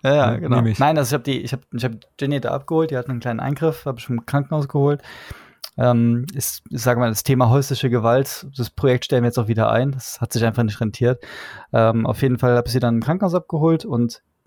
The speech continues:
Speaker 1: als ich sie morgens hingebracht hab, ich musste um, äh, Bonn sind vierzig, vierzig Minuten, fünfundvierzig Minuten Fahrt, das ist jetzt nicht die Welt, aber ich musste halt Jenny um einfach Viertel nach sechs morgens da abgesetzt haben.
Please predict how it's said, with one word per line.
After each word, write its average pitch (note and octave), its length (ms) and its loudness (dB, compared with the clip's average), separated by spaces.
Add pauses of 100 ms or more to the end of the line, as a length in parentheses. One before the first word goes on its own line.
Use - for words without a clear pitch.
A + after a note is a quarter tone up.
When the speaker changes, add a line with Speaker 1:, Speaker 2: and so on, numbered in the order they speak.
(180)
Speaker 1:
als A#2+ 200 -2
ich A#2+ 100 -6
sie A#2 300 2
morgens B2+ 400 2
hingebracht D3 420 0
hab, C#3 100 -2
ich - 140 -4
musste - 200 -8
um, F#3 120 -8 (400)
äh, - 100 -8 (120)
Bonn D3+ 200 2
sind C3+ 220 2
vierzig, - 600 -6
vierzig - 340 -6
Minuten, A#2 460 0
fünfundvierzig B2 420 0
Minuten G#2+ 300 -2
Fahrt, G2+ 320 0
das G#2 160 -4
ist A2+ 80 -4
jetzt - 340 -2
nicht B2 220 0
die G#2+ 100 2
Welt, A#2 260 4 (360)
aber C#3 160 2
ich D3+ 100 0
musste F#3 240 2
halt C#3 180 4
Jenny D3+ 220 0
um C#3 300 0
einfach C#3 420 -2
Viertel C3+ 340 -2
nach B2 180 2
sechs - 340 -4
morgens A#2 340 0
da A2 160 0
abgesetzt - 480 -6
haben. C3+ 260 -6